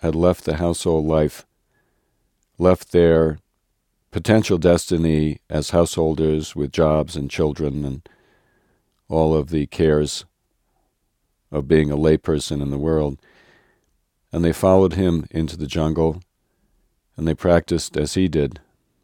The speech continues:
in separation from the ordinary life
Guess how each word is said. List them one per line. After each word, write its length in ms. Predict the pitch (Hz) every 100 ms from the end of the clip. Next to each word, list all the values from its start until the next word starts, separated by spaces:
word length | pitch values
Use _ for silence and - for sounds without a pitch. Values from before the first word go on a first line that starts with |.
| _ _ _ _ _ _ _ _ _ _ _ -
in 100 | 85
separation 760 | - 87 87 82 87 82 76 69 _ _ _ _
from 400 | _ - 80 78
the 240 | 71 78 76
ordinary 420 | 78 80 78 76
life 460 | 76 80 76 -